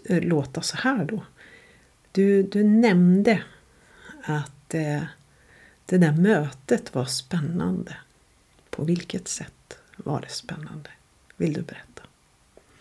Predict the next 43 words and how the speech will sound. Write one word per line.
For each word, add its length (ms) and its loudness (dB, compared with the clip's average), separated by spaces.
Då 240 4
har 140 0
jag 80 -2
noterat 640 -8
att 160 -10
det 60 -10
var 80 -6
ett 160 -10
möte 320 -6
som 140 -6
var 80 -6
spännande 560 -2
i 40 0
samtalet 760 -4
och 440 -10
kanske 360 -4
sades 320 -2
det 100 -2
med 140 0
en 140 -2
särskild 580 -8
stuns 840 -4
när 100 -2
den 80 0
här 100 -2
personen 420 -4
berättar 340 -10
om 100 -6
det. 160 -10
Det 160 -2
gör 100 2
mig 140 0
nyfiken. 800 -6
Det 80 -4
är 20 0
en 120 0
barkbåt. 560 -6
Jag 160 -6
plockar 260 -4
upp 260 -2
den, 280 -2
visar 420 -4
den 260 -6